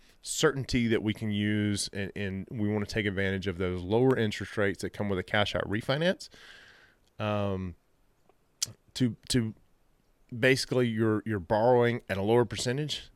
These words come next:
than you hope to earn, right? And so the same thing with the home equity line of credit, you're gonna get a lot, uh, a higher interest rate on your home equity line of credit, but then we're gonna lend that at a higher interest rate. So we'll lend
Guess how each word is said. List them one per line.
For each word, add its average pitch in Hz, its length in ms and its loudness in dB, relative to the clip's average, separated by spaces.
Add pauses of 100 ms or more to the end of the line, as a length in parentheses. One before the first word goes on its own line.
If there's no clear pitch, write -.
(180)
than 104 120 -4
you 101 180 -4
hope - 220 -2
to - 100 -10
earn, 82 260 -6 (340)
right? 98 240 0 (340)
And 107 140 -4
so 120 100 0
the 104 120 0
same 123 260 2
thing 117 240 2
with 104 100 0
the 95 80 -2 (280)
home 107 220 0
equity 120 280 0
line 101 160 -2
of 92 40 -8
credit, 98 280 0
you're 107 100 -4
gonna 117 160 -2
get 104 120 0
a 98 40 -2
lot, 98 560 -2
uh, 87 280 -4 (120)
a - 40 -10
higher 110 580 -2
interest 98 280 -6
rate 101 200 0
on 92 120 -2
your 87 140 -4
home 95 260 -4
equity 101 320 -2
line 92 180 -2
of 85 80 -6
credit, 90 420 -2 (640)
but 101 140 -2
then 104 160 -4
we're 101 160 -2
gonna 98 220 -2
lend 117 400 0
that 95 280 0
at 92 100 -4
a 85 60 -4
higher 90 480 0
interest 90 320 -8
rate. 82 180 -2
So 101 140 -4
we'll 113 340 2
lend 110 420 2